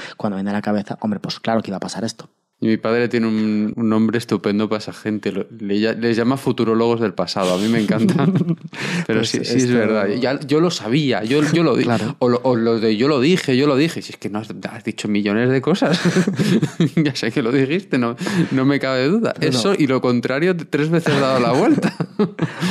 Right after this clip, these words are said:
Speaker 1: Una vez que ya sabemos el resultado, de hecho, bueno, si nos situamos antes de que este resultado pasara, pensamos que era mucho más probable que sucediera que cuando estábamos ahí.
Speaker 2: Mm. O sea, si nosotros nos imaginamos a nosotros mismos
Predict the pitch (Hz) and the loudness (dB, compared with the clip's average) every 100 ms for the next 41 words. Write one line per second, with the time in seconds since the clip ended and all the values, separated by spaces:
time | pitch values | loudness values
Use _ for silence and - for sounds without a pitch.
0 | 175 151 123 123 143 - 117 117 117 123 | 0 2 2 2 0 -2 -4 -2 -2 -2
1 | 127 131 139 127 135 151 123 113 113 - | -2 -2 -2 0 0 0 -2 -2 -4 -2
2 | 127 120 117 110 - 107 - 113 143 110 | -4 -2 -2 -2 -4 -4 -2 0 2 -2
3 | - - 127 123 98 98 107 104 104 - | -6 -4 -2 -2 -4 -4 -6 -4 -6 -6
4 | 101 117 - 139 - - - 92 101 104 | -6 -4 -2 -2 -4 -16 -14 -10 -6 -6
5 | - 110 - 123 131 135 110 107 - 101 | -6 -8 -6 -2 -2 0 -2 -2 -4 -6
6 | 101 - 117 123 113 143 - - - 92 | -6 -8 -4 -2 -2 -6 -10 -12 -10 -10
7 | - - - - - - _ _ _ 117 | -10 -12 -14 -16 -18 -20 _ _ _ -6
8 | 104 98 92 - - 113 - 117 117 135 | -4 -4 -6 -10 -8 -6 -2 0 0 0
9 | 151 156 147 139 127 139 127 120 123 117 | 0 2 4 2 0 0 0 0 -2 -4
10 | 127 135 127 117 107 101 | -4 -2 -2 -2 -4 -8